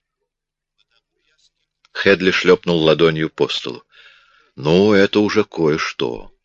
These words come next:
Наконец-то». «А на винтовке его отпечатки есть?» «Нет. Он знает, что делает. Отпечатков не оставляет».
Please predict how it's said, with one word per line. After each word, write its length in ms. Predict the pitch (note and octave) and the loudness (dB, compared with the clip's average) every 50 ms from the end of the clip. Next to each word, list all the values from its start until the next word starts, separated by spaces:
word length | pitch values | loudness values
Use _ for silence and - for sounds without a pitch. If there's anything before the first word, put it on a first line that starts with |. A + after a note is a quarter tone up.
| _ _ _ _ _ _ _ | _ _ _ _ _ _ _
Наконец-то». 880 | - D2 - - F3+ F3+ E3+ D#3 C#2 B1 - - - - - - - - _ _ _ _ _ _ _ _ _ _ _ _ _ _ _ _ _ _ _ _ _ _ _ _ | -8 -6 0 2 2 2 2 0 -2 -4 -6 -10 -14 -14 -12 -12 -14 -14 _ _ _ _ _ _ _ _ _ _ _ _ _ _ _ _ _ _ _ _ _ _ _ _
«А 140 | - F#2 F2 | -4 -2 0
на 60 | F2 | 2
винтовке 600 | E2 E2 F2 E2 - - F2+ F2+ - - - E2+ | 4 2 2 2 4 4 4 4 4 2 0 0
его 180 | D#2+ D#2 E2 E2+ | 2 4 4 2
отпечатки 640 | E2 - _ - - - - D#2+ D2 - - - | 2 0 _ -6 -4 0 0 0 -2 -2 -6 -6
есть?» 360 | C#2+ C#2+ F2 G#2 A2 - - _ - - - - _ _ | -2 2 2 2 0 -2 -12 _ -20 -20 -20 -20 _ _
«Нет. 540 | - A2 G#2 F2 B1 - _ - - - _ _ _ _ - - - _ | -6 -4 -2 -2 -4 -6 _ -20 -20 -20 _ _ _ _ -20 -20 -12 _
Он 180 | - - C#3 | -4 -2 -2
знает, 460 | A#2 A#2+ C3+ C#3+ B2+ G#2+ F2 D2 - - | -2 0 2 4 4 4 2 0 -2 -6
что 240 | - - - F2+ E2 | -8 -2 0 0 0
делает. 520 | D#2+ E2+ D#2+ C2+ B1+ A#1+ A1+ - - - _ - - - - - - | 2 2 0 0 -2 -8 -12 -14 -18 -20 _ -20 -20 -20 -20 -8 -6
Отпечатков 720 | D#2+ D#2+ _ - E2+ - - A2+ A2 - - G2 - - | -6 -6 _ -4 -2 0 2 2 2 2 0 -4 -2 -2
не 80 | F#2 | -4
оставляет». 760 | F#2 F#2 - - - F#2 F2 E2 E2 D2 B1+ A1+ A1 _ - | -4 -4 -4 -6 -4 -4 -2 0 -2 -2 -2 -6 -10 _ -20